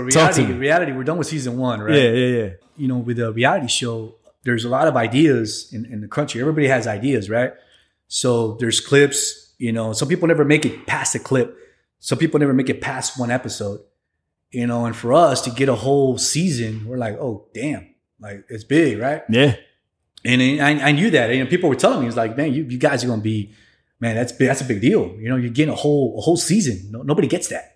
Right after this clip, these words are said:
Speaker 1: Right.
Speaker 2: You know, there's, there's different people that have different shops across the country, but, but they'll never, they'll never make it past one episode.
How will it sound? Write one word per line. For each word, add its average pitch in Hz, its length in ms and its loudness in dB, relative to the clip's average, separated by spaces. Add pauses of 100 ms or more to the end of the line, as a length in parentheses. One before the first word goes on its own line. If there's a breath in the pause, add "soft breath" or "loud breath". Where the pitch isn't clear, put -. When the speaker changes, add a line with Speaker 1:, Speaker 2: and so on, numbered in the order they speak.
Speaker 1:
Right. 110 320 -2 (100)
Speaker 2:
You 123 100 -4
know, 123 160 -2
there's, 165 300 2
there's 160 360 0
different 185 260 0
people 185 280 0
that 147 100 -2
have 151 160 -2
different 156 220 -8
shops - 200 -2
across 156 240 -6
the 127 60 -12
country, 165 320 -4
but, 127 300 -4 (420 soft breath)
but 123 100 -8
they'll 185 180 2
never, 165 220 0
they'll 190 160 4
never 196 200 2
make 196 260 0
it - 140 -6
past 151 300 -4
one 156 140 -2
episode. 127 480 -6